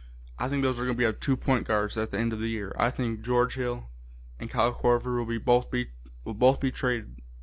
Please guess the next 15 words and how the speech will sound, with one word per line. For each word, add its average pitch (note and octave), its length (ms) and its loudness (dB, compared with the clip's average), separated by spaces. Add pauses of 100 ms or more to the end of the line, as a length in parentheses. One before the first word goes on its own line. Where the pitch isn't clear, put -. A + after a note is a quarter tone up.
(300)
before B2 360 0
the A2 260 -4 (1000)
trade B2 240 2
deadline. G#2+ 520 0 (420)
I A2+ 80 2
think A#2 320 -2 (460)
they B2 80 2
want A2+ 260 2
some G#2 140 -8
draft B2 340 2
picks, C3 240 0 (340)
unless D3 300 2
this C3 180 -4
team C3 260 -2
somehow B2 540 0